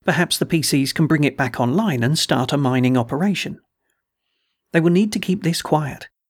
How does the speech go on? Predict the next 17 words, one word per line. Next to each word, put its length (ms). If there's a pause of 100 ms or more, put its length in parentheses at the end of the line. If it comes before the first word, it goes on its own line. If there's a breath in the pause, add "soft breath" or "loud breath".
(140)
as 100
the 100
equipment 420
out 220
there 180
is 100
still 220
notionally 560
at 100
least 280 (120)
owned 300
by 140
the 80
corporations 680
that 140
built 240
it, 180